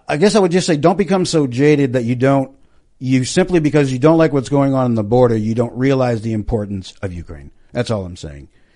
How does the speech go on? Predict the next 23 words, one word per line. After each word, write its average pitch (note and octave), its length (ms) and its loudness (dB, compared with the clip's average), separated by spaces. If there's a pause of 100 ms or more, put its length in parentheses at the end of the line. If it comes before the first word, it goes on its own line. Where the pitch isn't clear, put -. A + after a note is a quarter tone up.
(140)
Keep D#3+ 180 4
it, - 300 -2 (480)
keep, C#3+ 520 -2
keep E3+ 220 2
one E3 280 4
separate D#3 420 0
from D3+ 180 2
the C#3+ 140 6
other B2 140 4
because B2+ 260 0
they C3+ 120 2
are C3 140 4
two C#3+ 220 -4
separate B2+ 440 -2
things. G2 480 -4 (300)
And A#2 140 2
while B2 160 6
one D3+ 160 6
may D3+ 140 4
f-, - 220 -10
really D3 340 2
frustrate A#2+ 600 0
you, G2+ 300 -4